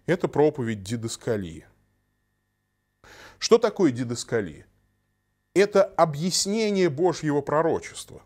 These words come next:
как произнесенного, так и записанного. Проповедь дидασκалия —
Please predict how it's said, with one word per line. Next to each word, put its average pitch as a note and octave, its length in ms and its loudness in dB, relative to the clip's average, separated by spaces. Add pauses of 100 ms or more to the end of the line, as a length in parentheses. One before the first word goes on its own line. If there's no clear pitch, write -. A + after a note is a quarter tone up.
(560)
как D#3 260 2
произнесенного, D#3 1040 -2 (760)
так C3+ 380 0 (480)
и C3 100 0
записанного. A2+ 800 -6 (1400)
Проповедь G3+ 520 2
дидασκалия — D3 920 -4